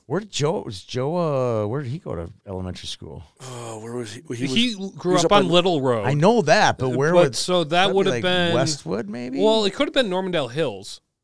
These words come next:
Speaker 3: actually. It just
Speaker 1: Olson, probably Olson.
Speaker 3: Oh, middle school, it was Olson,
Speaker 2: Yeah.
Speaker 3: obviously.
Speaker 1: No, but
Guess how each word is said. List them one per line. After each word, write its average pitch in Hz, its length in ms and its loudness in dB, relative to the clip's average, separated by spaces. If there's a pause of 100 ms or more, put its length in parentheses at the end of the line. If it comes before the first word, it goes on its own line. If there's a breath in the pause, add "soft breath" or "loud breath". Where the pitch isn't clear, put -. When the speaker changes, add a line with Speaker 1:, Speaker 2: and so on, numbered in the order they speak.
(220)
Speaker 3:
actually. 104 500 -8 (360)
It 147 120 -6
just 226 100 4
Speaker 1:
Olson, 143 380 4
probably 185 300 0
Olson. - 400 -4 (320)
Speaker 3:
Oh, 175 220 4
middle 214 260 2
school, 165 300 2
it 131 60 0
was 131 180 -2
Olson, 139 480 -2
Speaker 2:
Yeah. 135 160 2
Speaker 3:
obviously. 107 460 -4
Speaker 1:
No, 147 240 -2
but 117 160 -6